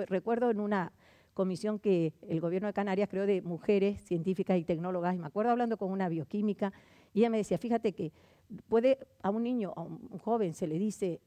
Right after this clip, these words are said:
eh, que quién, no sabe quién escribió <laughs> el, el Quijote y te puedes llevar a la mano a la cabeza, es como símbolo un poco de incultura, analfabetismo, sin embargo, el no saber de qué está hecha una molécula de agua, cómo funcionan determinadas,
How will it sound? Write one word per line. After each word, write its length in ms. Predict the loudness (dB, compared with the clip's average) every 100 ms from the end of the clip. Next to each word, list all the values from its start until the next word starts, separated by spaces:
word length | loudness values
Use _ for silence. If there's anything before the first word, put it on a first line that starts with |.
| _
eh, 260 | -10 -10 -10
que 140 | -12
quién, 540 | -2 0 0 -2 -8 -10
no 100 | -4
sabe 220 | -2 -2
quién 160 | -2
escribió 600 | -4 -4 -2 0 0 -2 -8
<laughs> 320 | -18 -18 0
el, 400 | 4 6 4 2
el 200 | 0 -4
Quijote 420 | -4 -4 0 2
y 200 | 2 0 -6
te 120 | -4 -4
puedes 260 | 0 0
llevar 180 | 2 0
a 40 |
la 60 | -2
mano 180 | -4 -4
a 40 |
la 40 | -4
cabeza, 420 | -2 0 2 0
es 80 | 0
como 220 | -4 -4
símbolo 360 | -4 -2 -2
un 100 | -4
poco 220 | -6 -4 -2
de 60 |
incultura, 500 | -2 -4 -4 -2 0
analfabetismo, 720 | 0 -2 -6 -6 -4 -2 -4 -8 -20 -18
sin 140 | -2 0
embargo, 300 | 2 2 2
el 140 | 0
no 120 | -2
saber 380 | -4 -2 0 0
de 80 | 0
qué 80 | -4
está 200 | -2 -4
hecha 380 | -4 -6 -8 -8 _ _ _
una 140 | -4 -2
molécula 360 | -4 -4 -6
de 80 | -4
agua, 280 | -4 -2 -2
cómo 220 | -2 -4
funcionan 520 | -4 -6 -4 -4 -2
determinadas, 520 | -2 -2 -2 -2 -2